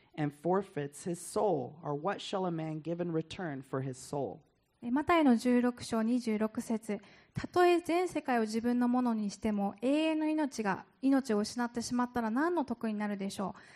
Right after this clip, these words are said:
Speaker 2: う。一体永遠の命ほど価値のあるものが他にあるでしょうか。」
Speaker 1: Uh, here's a great quote, quote that I love. It's, uh, by a person named C S Lewis.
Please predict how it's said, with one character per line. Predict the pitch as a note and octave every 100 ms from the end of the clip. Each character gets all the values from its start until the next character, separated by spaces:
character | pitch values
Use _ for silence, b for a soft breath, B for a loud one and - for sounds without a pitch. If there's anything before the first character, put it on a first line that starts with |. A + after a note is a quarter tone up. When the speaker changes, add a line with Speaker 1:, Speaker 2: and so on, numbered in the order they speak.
| B -
Speaker 2:
う。 |
一 |
体 | B3 - C#4 C#4 B3
永 | D4 D#4
遠 | D4
の | C4+
命 | C#4+ D#4+ -
ほ | A#3
ど | A3 G#3+ G3+ b b _
価 | -
値 | C4 C4+
の | A3+
あ | A3+
る | G#3
も | G#3
の | G3+
が | G3
他 | - B3+
に | B3
あ | B3+
る | B3+
で | A3
し | -
ょ | G#3
う |
か。」 | - - - _ _ -
Speaker 1:
Uh, | F3+ E3
here's | G3+ A3
a | F3+ C3+
great | B2 D#3+ G3 G3
quote, | - E3 - - _ _ _
quote | - F3 -
that | E3+
I | F3
love. | E3 C#3+
It's, | C#3+ C#3+ -
uh, | D3 C#3 C3+
by | D#3
a | D#3+
person | - F3 E3+
named | D#3 C3+
C | - -
S | F#3+ F#3+
Lewis. | D#3 D3+ A#3 -